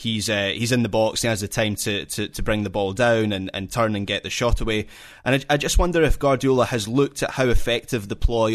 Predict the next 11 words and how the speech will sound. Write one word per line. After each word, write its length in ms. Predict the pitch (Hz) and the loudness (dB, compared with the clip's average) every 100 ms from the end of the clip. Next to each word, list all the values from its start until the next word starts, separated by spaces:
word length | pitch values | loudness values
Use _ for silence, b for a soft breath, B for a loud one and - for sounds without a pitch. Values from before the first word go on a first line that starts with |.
| - | 0
of 260 | 107 104 - | -2 0 2
pushing, 580 | - - 107 104 101 82 | 2 2 -2 -2 -4 -4
uh, 280 | 95 95 92 | -6 -6 -4
Gundogan 540 | 139 156 127 101 92 - | 0 0 0 -2 -4 -4
up 240 | 107 - - | -4 -4 -6
into 200 | 104 101 | -8 -4
a 40 | 104 | -4
more 200 | 101 98 | -2 -4
attacking 420 | - 104 98 95 | -4 -4 -4 -10
position 420 | - 101 95 104 98 | -6 -6 -4 -6 -4
was 380 | 113 110 98 | 0 0 -2